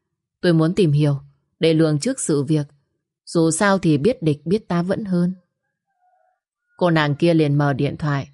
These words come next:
lát sau lại chìa ra trước mặt người đàn ông này. Một người đàn ông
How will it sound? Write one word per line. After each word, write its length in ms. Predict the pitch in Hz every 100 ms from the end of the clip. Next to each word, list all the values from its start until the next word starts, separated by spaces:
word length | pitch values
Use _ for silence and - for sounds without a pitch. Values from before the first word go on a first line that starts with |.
| _ _ -
lát 200 | 180 220
sau 200 | 214 175
lại 160 | 151 135
chìa 240 | 160 147
ra 200 | 143 165
trước 240 | 160 262 175
mặt 160 | 151
người 160 | 147 147
đàn 220 | 143 139
ông 220 | 160 185
này. 340 | 151 139 139 - _ _ _ _ _ _
Một 140 | 170
người 220 | 156 156 143
đàn 220 | 147 139
ông 300 | 160 175